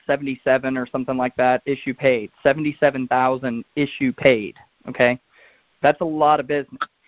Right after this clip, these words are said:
But what you're hearing is when everybody goes, "Wow, Brandon's so far up here, he can't, he's doing something completely different than I can do." Here's a guy that issue paid seventy-seven thousand dollars, and he's telling you he sits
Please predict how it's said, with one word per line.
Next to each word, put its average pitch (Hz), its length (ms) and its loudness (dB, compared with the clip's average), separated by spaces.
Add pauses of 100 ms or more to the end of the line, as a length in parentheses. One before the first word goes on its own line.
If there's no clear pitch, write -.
(480)
But 151 240 2
what 175 200 4
you're 151 120 -4
hearing 190 480 -2
is 143 180 0 (120)
when 156 140 -4
everybody 160 380 0
goes, 143 220 -4
"Wow, 190 260 6
Brandon's 175 640 -6
so 190 180 0
far 175 300 -2
up 165 160 -2
here, 147 240 -8
he 175 160 -10
can't, 170 420 -6
he's 180 220 -8
doing 160 300 -2
something 165 260 -4
completely 151 480 -2
different 151 260 -2
than 139 140 0
I 185 140 4
can 151 160 -4
do." 127 140 0 (400)
Here's 220 280 2
a 214 80 2
guy 170 260 4
that 151 140 -6
issue 165 260 -6
paid 165 400 -2
seventy-seven 160 640 -2
thousand 147 380 0
dollars, 143 460 0 (100)
and 151 100 -6
he's 147 200 -6 (100)
telling 185 320 2
you 139 160 -2
he 135 260 -6
sits 160 220 0